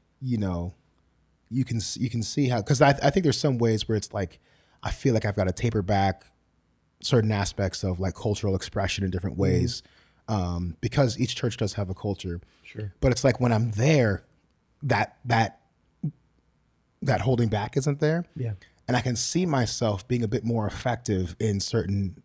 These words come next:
Speaker 1: ministry aspects
Speaker 2: Mm.
Speaker 1: when that is released. And so one thing, it's like, okay, <clears throat> I want that kind of freedom here so that I can be
Speaker 2: Yeah.
Speaker 1: more effective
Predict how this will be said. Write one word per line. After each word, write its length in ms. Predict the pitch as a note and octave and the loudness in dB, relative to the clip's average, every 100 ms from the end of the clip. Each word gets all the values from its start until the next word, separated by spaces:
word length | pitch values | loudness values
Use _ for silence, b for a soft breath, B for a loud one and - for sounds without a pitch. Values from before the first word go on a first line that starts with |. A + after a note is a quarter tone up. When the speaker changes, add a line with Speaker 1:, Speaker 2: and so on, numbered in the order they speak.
| - | -2
Speaker 1:
ministry 480 | G#2+ G2 - G2+ | 0 0 -2 -4
aspects 640 | G2+ G2+ - F#2+ F2 - C#3+ | -2 -4 -4 -6 -6 -2 -2
Speaker 2:
Mm. 140 | B2 | -2
Speaker 1:
when 280 | A2 A#2+ A#2 | -2 0 0
that 200 | G2+ F2+ | -2 -2
is 140 | F#2+ - | -6 -6
released. 500 | F#2+ G2+ B2+ - - b b b b b | -4 -2 -2 -6 -16 b b b b b
And 140 | C3+ | 0
so 100 | C3 | 2
one 200 | A#2 D3 | 2 2
thing, 120 | C#3+ | 2
it's 120 | A#2+ | -2
like, 120 | - - | -4 -6
okay, 400 | - G2 D#2+ - | -4 -4 -6 4
<clears throat> 1120 | - - F2 G2+ F#2 - _ _ _ _ _ | 8 10 8 6 -4 -14 _ _ _ _ _
I 100 | A#2+ | -2
want 420 | C3+ D3+ C#3+ - - | 2 4 2 0 -2
that 180 | A#2 | -2
kind 180 | - A2+ | -2 -4
of 80 | G2 | -4
freedom 640 | - - A2+ G2 F#2 F2+ - _ - | -6 -2 0 2 0 -4 -10 _ -8
here 300 | - B2 G2+ | 0 2 2
so 140 | G#2 | 0
that 80 | F#2 | -2
I 40 | F#2+ | -2
can 120 | G2 | -2
be 80 | G2 | 0
Speaker 2:
Yeah. 100 | G2 | 0
Speaker 1:
more 100 | F#2 | -2
effective 680 | - G#2+ F#2+ F#2 F2 - - | -2 -4 -4 -4 -4 -6 -18